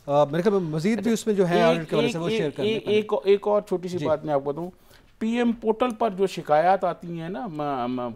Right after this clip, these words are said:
Speaker 2: पॉली क्लिनिक के बारे में, इनके बारे में डॉक्टर राबिया साहिबा को इंचार्ज बनाया गया है और डॉक्टर राबिया साहिबा को ये कहा गया है कि आप इस पे जवाब दिया करें। जो पीएम पोर्टल की मुख्तलिफ
Speaker 1: जो
Speaker 2: शिकायतें,
Speaker 1: शिक-, कंप्लेंट्स आ रही हैं,
Speaker 2: डॉक्टर
Speaker 1: ठीक है।
Speaker 2: फारूक साहब के बारे में आई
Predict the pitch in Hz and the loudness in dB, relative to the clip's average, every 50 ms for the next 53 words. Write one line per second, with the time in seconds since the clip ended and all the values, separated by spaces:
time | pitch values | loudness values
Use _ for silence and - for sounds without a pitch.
0 | 113 - 147 147 147 151 151 - 135 127 120 113 113 107 110 113 101 95 101 98 | -10 -6 -4 -4 -4 -4 -6 -4 -4 -4 -2 -2 -4 -6 -6 -8 -6 -4 -4 -4
1 | 92 101 98 104 113 135 - - _ _ _ _ _ _ 175 190 196 208 196 208 | -4 -6 -8 -8 -10 -12 -14 -18 _ _ _ _ _ _ -6 -4 -4 -6 -2 -2
2 | 202 190 170 160 160 160 156 156 156 156 156 156 151 107 110 113 107 113 113 - | -2 -2 0 0 -2 -2 -2 -6 -8 -8 -10 -10 -12 -10 -6 -6 -4 -4 -4 -4
3 | 143 131 127 113 110 107 104 104 110 127 139 131 - 123 110 107 113 110 - 113 | -6 -6 -4 -4 -2 -2 -2 -4 -4 -6 -8 -6 -6 -6 -6 -4 -6 -6 -6 -8
4 | 110 98 - 101 92 87 87 85 87 90 87 82 78 78 80 78 76 71 69 - | -10 -10 -8 -8 -8 -8 -10 -12 -14 -14 -14 -16 -16 -18 -20 -20 -20 -20 -20 -20
5 | - - - - - - _ - _ - _ - - _ 113 113 120 117 117 117 | -20 -20 -20 -20 -20 -20 _ -20 _ -20 _ -20 -12 _ 0 2 4 6 6 4
6 | 113 110 113 - 98 110 104 104 - 117 107 107 104 101 117 123 113 - 110 104 | 4 2 -2 -4 -4 -4 -4 -4 -6 -8 -6 -6 -6 -4 -6 -8 -8 -8 -6 -6
7 | 113 110 107 107 101 104 104 98 - 95 90 98 101 104 101 101 95 101 98 98 | -6 -6 -6 -8 -8 -8 -10 -10 -10 -8 -6 -6 -6 -4 -6 -8 -8 -8 -8 -10
8 | - - 107 - - - 107 107 - - 98 - - - 117 139 135 104 107 101 | -10 -12 -12 -6 -2 -2 -2 -2 -2 -6 -12 -12 -12 -10 -10 -10 -10 -10 -8 -8
9 | 95 90 85 82 87 92 90 90 80 78 - 71 101 123 156 190 185 - 170 156 | -8 -8 -10 -12 -14 -14 -14 -12 -12 -14 -12 -12 -10 -8 -8 -10 -10 -10 -10 -8
10 | 143 139 139 139 131 123 123 139 127 123 127 123 117 120 - 127 113 - 160 180 | -8 -8 -8 -10 -10 -10 -8 -8 -10 -10 -10 -12 -12 -12 -12 -12 -10 -6 -4 -4
11 | 175 - - - - - 160 147 156 160 160 147 - 147 123 120 143 135 139 143 | -4 -4 -6 -6 -6 -6 -6 -4 -4 -4 -4 -2 0 0 2 2 2 0 0 -2
12 | - 165 143 - 151 135 127 135 156 170 - - 170 156 143 - - 143 120 123 | -4 -6 -4 -2 -2 0 0 -2 -4 -8 -10 -6 -6 -4 -4 -6 -8 -8 -4 -2
13 | 117 113 123 120 117 113 - 92 92 101 104 107 110 | -2 -2 -2 -4 -8 -10 -10 -10 -8 -8 -8 -8 -10